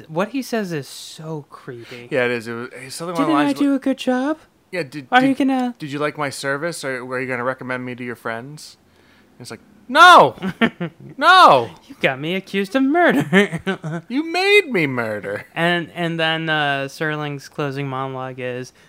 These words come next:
Speaker 1: "The Twilight Zone repairman. Call him."
Speaker 2: He's Winnie the Pooh.
Speaker 1: Yeah.
Speaker 2: <laughs> That's not what he really says.
Speaker 1: No, I, but this is where it definitely changes from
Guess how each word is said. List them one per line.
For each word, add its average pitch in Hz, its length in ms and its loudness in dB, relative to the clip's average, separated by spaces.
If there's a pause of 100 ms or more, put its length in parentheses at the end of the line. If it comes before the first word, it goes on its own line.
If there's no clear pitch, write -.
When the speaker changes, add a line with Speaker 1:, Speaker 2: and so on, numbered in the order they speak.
(200)
Speaker 1:
"The 120 680 -6 (100)
Twilight 196 440 0
Zone 175 180 0
repairman. 127 720 -6 (1160)
Call 156 260 2
him." 120 120 -6
Speaker 2:
He's 117 140 -6
Winnie 123 200 -8
the 156 120 -6
Pooh. - 280 -12 (260)
Speaker 1:
Yeah. 147 240 -2 (540)
Speaker 2:
<laughs> - 560 -20
That's 131 220 0
not - 140 -12
what 50 120 -14
he 53 60 -16
really 71 240 -18
says. - 280 -20
Speaker 1:
No, 180 140 0
I, 147 320 -4 (180)
but 160 380 -2 (1040)
this 214 240 -2
is 196 220 -4
where 160 320 4
it 143 240 -8
definitely 143 500 -4
changes 113 600 -12
from 113 440 -16